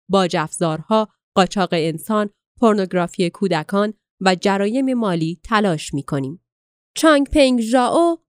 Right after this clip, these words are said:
مدیرعامل بایننس، در حساب توییتری خود گفت که این برنامه در صنعت رمز ارزها بی‌نظیر بوده و هدف آن شناسایی و محاکمهٔ همهٔ جنایتکارانی است که سعی می‌کنند از نواقص موجود در صنعت دارایی‌های دیجیتال سوء استفاده کنند.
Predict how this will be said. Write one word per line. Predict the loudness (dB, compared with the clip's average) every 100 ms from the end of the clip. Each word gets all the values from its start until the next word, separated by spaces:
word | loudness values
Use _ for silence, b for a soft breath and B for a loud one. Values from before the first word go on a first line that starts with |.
| -2
مدیرعامل | 0 2 0 0 0 2 0
بایننس، | 2 0 0 -2 -2 -4 -2
در | -2
حساب | 0 -2 -2 -2 -2
توییتری | -2 -4 -2 -4 -4 -6
خود | -2 -2 2
گفت | 2 2 0
که | -2 0
این | 0 0
برنامه | 0 0 -2 -2
در | -2 -2
صنعت | -4 -4 -2 -2
رمز | -2 -2 -4 -2
ارزها | -2 -2 -4 -4
بی‌نظیر | -2 -2 -2 -2 -4 -2 -2
بوده | -2 -2 -2
و | -2 -2
هدف | -2 -2 -2
آن | -2 -2
شناسایی | -4 -4 -2 -4 -4 -2 -2 -2
و | -2
محاکمهٔ | -2 -4 -4 -4 -4 -2 -2 -4
همهٔ | -2 -2 0 0 2
جنایتکارانی | 0 2 -2 -4 -2 -2 0 -4
است | -4
که | -4
سعی | -2 -4 -2 -4
می‌کنند | -4 -2 -2 -2 -2
از | -4 -2
نواقص | -2 0 0 -2 -2
موجود | -2 -2 -2 -2 -2
در | -2 -2
صنعت | -4 -4 -4 -2
دارایی‌های | -2 -2 -2 -4 -4 -4
دیجیتال | -4 -6 -6 -4 -4
سوء | -4 -6 0 0
استفاده | 0 -4 -2 -2 0
کنند. | 0 -2 -6 -12